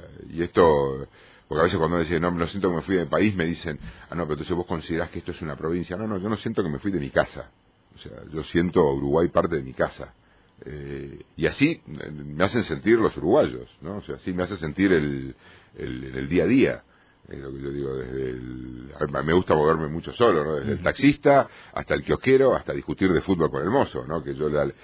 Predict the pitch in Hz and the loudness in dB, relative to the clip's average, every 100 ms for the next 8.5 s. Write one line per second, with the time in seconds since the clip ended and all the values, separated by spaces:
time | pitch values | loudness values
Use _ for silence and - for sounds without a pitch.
0 | - 67 87 85 85 90 76 90 82 73 | -18 0 2 4 6 6 4 0 0 0
1 | 71 76 95 92 80 76 90 107 76 76 | -2 0 2 2 0 -2 -4 -2 -4 0
2 | 107 120 76 65 65 69 - 80 - 69 | 2 4 0 -10 -12 -8 -2 -2 -2 -6
3 | 65 64 - - - 69 73 73 73 104 | -8 -14 -18 -16 -8 -4 -2 -2 0 4
4 | 104 78 71 73 92 98 78 - - - | 4 4 0 0 2 2 2 -2 -20 -20
5 | - - - 98 90 101 101 - 78 76 | -12 -6 4 4 4 0 0 -2 -2 0
6 | 80 107 117 82 73 82 87 78 78 73 | 2 2 2 0 0 -2 -2 -2 -2 -4
7 | 73 95 95 80 71 76 73 101 123 78 | -2 0 0 0 -4 -2 2 4 4 0
8 | 69 80 71 69 | 0 -2 -2 -6